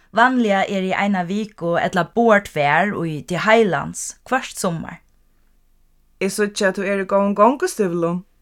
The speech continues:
Speaker 1: Ja. Det er alltid gott at vera væl skøttur, tá du gongur í fjøllunum.
Speaker 2: Det er heilt vist. Eg minnist eina ferð eg var í Nólsoy. Knappliga brendi hann av í vindi. Til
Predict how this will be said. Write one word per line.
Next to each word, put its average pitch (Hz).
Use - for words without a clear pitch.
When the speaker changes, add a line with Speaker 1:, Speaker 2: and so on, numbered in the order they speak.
Speaker 1:
Ja. 208
Det -
er -
alltid 294
gott -
at 185
vera 185
væl 202
skøttur, 156
tá 185
du 165
gongur 165
í 160
fjøllunum. 160
Speaker 2:
Det 214
er 302
heilt 170
vist. -
Eg 175
minnist 165
eina 170
ferð 156
eg 151
var 151
í 156
Nólsoy. 170
Knappliga 262
brendi 247
hann 220
av 226
í 180
vindi. 208
Til -